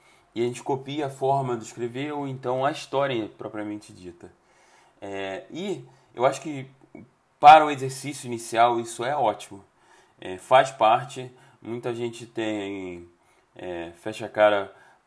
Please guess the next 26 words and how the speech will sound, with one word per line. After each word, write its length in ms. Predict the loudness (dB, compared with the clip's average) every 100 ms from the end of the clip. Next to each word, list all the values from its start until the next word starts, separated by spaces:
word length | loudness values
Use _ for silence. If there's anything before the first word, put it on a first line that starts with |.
| 0
para 460 | 6 6 6 2
fanfic, 580 | -2 -8 -12 -10 -12 -12 -20 _ _ _ _ _ -10
mas 400 | 2 4 4 0
muita 500 | -2 -2 -2 -2 -6
coisa 720 | 0 0 2 0 -2 -2 -4
que 80 | -6
a 60 | -8
gente 260 | -6 -12
conhece, 800 | -10 -8 -6 -6 -8 -10 -10 -12 -14 _ _ _ _
é, 240 | -12 -8 -8
foi 300 | -8 -4 -4
criada 540 | 0 4 6 6 2
como 240 | -6 -8 -8
fanfic 800 | -8 -8 -10 -14 -14 -14 -14 -10
antes 680 | -10 -10 -10 -12 -14 -14 -20 _ _ _
de, 600 | -20 -16 -8 -6 -4 -6 -6
desse 380 | -6 -6 -8 -12 _ _ _ -4
termo 300 | -2 -2 -4
existir. 600 | -4 -8 -14 -14 -16 -16 _ -20 -20 -4
Obras 540 | 2 2 2 -4 -4
que 160 | -12 -14
foram 480 | -6 0 0 0
baseadas 580 | 2 2 2 2 2 2
em 60 | -10
outras 400 | -10 -10 -10 -6
obras. 420 | -6 -4 -6 -12